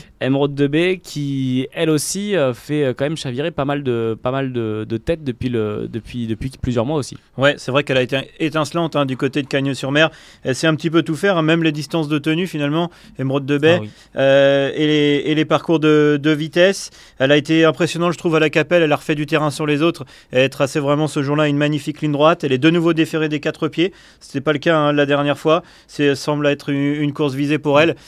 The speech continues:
Speaker 2: Et c'est vrai que, euh, avec un, un parcours, euh, au millimètre avec Franck Nivard qui la connaît par cœur, eh ben, elle a le droit de lutter avec cela.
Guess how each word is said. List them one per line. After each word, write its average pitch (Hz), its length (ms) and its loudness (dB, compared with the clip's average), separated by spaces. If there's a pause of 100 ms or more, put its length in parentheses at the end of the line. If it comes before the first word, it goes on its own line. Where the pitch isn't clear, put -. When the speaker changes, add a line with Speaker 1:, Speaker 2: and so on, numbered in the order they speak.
(160)
Speaker 2:
Et 127 80 -2
c'est 139 140 -4
vrai 147 160 0
que, 143 100 -4
euh, 127 480 0
avec 135 300 0
un, 135 340 -2
un 143 120 -2
parcours, 147 440 0
euh, 131 320 2
au 139 120 -2
millimètre 147 400 0
avec 131 160 0
Franck 143 220 -6
Nivard 143 240 -2
qui - 100 -6
la 131 80 -2
connaît 131 220 -4
par 127 180 -4
cœur, 156 200 0 (300)
eh 135 60 -6
ben, 123 100 4
elle 131 100 6
a 135 40 6
le 139 40 4
droit 135 160 4
de 127 60 -2
lutter 135 160 -4
avec 127 180 -2
cela. 117 240 -6